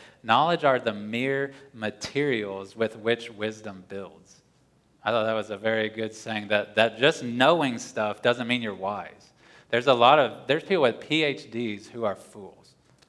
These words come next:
And there are people who have, don't have a middle school education who are wise. That, and wisdom is not just knowing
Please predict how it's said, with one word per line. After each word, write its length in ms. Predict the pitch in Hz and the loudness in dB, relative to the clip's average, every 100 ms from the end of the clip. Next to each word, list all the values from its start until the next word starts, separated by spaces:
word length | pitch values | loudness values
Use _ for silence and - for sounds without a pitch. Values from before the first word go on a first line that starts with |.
| _ _ _ _ _ _ | _ _ _ _ _ _
And 100 | 117 | 4
there 140 | 120 110 | 6 6
are 40 | |
people 340 | 139 143 147 | 2 2 2
who 220 | 117 139 131 | 2 2 4
have, 280 | 131 117 | 4 4
don't 220 | 123 135 131 | 2 2 4
have 220 | 131 120 | 4 4
a 200 | 107 104 | 2 2
middle 300 | 117 151 139 | 2 2 0
school 240 | - 135 | -2 0
education 600 | 120 113 - 113 107 101 | 0 0 -2 -4 -4 -14
who 160 | 98 98 | -16 -14
are 100 | 92 | -14
wise. 280 | 90 85 82 _ _ _ _ _ _ _ | -16 -18 -20 _ _ _ _ _ _ _
That, 200 | 117 113 | 0 2
and 440 | 120 113 113 113 | -2 -6 -8 2
wisdom 380 | 127 170 165 156 | 4 4 2 0
is 140 | 123 | 0
not 280 | 120 131 135 | 4 4 4
just 180 | 135 - | -4 -2
knowing 320 | 123 117 104 | -2 -2 -6